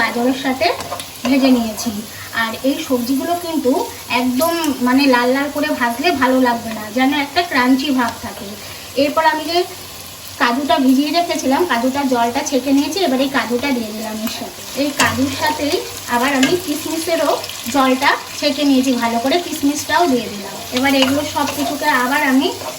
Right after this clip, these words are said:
মিনিট দুই একটু ভেজে নেব, যাতে কাজুটা একটু হালকা লাল লাল ভাব আসে। দেখুন বন্ধুরা, আমি কাজু কিশমিশটা দিয়েও কিন্তু দু মিনিট মতো নাড়িয়ে নিয়েছি। আর এইভাবে যদি একের পর এক আপনারা সবজি এইভাবে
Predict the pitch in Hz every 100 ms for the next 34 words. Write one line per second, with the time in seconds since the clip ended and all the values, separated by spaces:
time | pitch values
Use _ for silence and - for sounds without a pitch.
0 | 262 269 294 262 233 311 311 240 320 285
1 | 247 240 233 208 220 - - - 254 254
2 | 320 285 233 262 294 262 262 - 339 285
3 | 240 240 294 247 233 247 262 240 - -
4 | 214 233 - - - - - - - -
5 | - - - - - - - - 240 254
6 | 262 339 285 254 262 262 311 - 254 262
7 | 262 226 226 262 277 294 294 320 285 269
8 | 302 294 294 381 269 262 277 277 277 277
9 | 381 370 226 240 233 226 220 - 240 233
10 | - 254 269 320 320 330 320 262 - 277
11 | 285 277 269 269 233 254 254 294 285 233
12 | 226 277 247 254